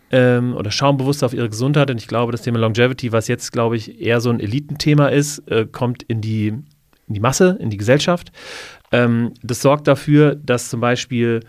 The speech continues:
ähm, das Alter viel weniger was ausmacht in Zukunft, ne? Dass, dass,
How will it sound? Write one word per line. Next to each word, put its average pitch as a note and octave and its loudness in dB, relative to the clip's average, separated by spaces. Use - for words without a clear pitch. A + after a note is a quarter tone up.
ähm, G#2 -2
das - -10
Alter B2 4
viel A#2 -4
weniger B2 2
was A#2+ -2
ausmacht B2 -2
in G2+ -8
Zukunft, - -12
ne? G#2+ -4
Dass, - -8
dass, - -8